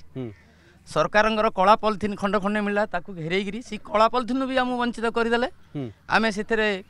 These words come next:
Speaker 2: ଖଣ୍ଡିଆ ଜରି ଘର ମାନଙ୍କରେ କିଣିକି ରଖିଥିଲୁ, ଘୋଡ଼େଇବା ପାଇଁ
Speaker 1: ହୁଁ।
Speaker 2: ତାକୁ ଘେରେଇକି ରହିଲୁ। ଏହିପରି ଭାବରେ ଦୀର୍ଘ ଦିନ ଗଡ଼ିଗଲେ ମଧ୍ୟ ସରକାରଙ୍କର କୌଣସି ଆମେ ଅନୁସନ୍ଧାନ ସହାୟତା କିଛି ପାଇପାରିଲୁ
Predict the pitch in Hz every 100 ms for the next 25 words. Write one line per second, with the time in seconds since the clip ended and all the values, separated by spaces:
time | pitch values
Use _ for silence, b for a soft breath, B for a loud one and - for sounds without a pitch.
0 | - 202 214 208 208 208 190 202 208 202
1 | 196 - 98 202 196 196 190 185 185 226
2 | - - - - b b b b - 160
3 | 196 202 185 196 - - - 123 139 180
4 | 196 180 175 185 202 170 135 113 - _
5 | _ b b b 202 247 247 254 247 247
6 | 262 262 240 202 202 247 247 254 214 214
7 | 240 240 240 202 262 320 - 208 - 226
8 | 220 226 196 196 226 226 277 220 208 190
9 | 208 214 220 285 - b b b b -
10 | - 196 208 208 202 - 214 170 170 175
11 | 180